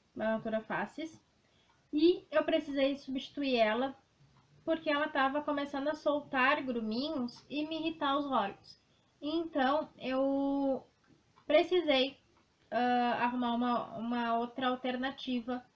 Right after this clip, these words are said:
de máscara de cílios pra mim. Foi aí que eu resolvi testar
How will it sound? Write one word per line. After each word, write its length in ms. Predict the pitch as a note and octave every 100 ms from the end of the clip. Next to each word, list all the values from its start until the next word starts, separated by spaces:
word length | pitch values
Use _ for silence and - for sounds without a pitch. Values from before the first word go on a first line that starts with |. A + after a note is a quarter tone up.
| _ _ _ -
de 120 | B3+
máscara 420 | C4 B3+ B3 B3+
de 80 | C4
cílios 320 | - A3+ A3
pra 160 | - C4
mim. 240 | D4 E3+ - _
Foi 260 | - F#4 F4+
aí 420 | C#4+ C4+ C#4 A#3+ _ _
que 100 | -
eu 80 | C4+
resolvi 400 | C#4 C#4 C#4+ C4+
testar 760 | C#4+ D#4+ E4 - D4 B3+ C4+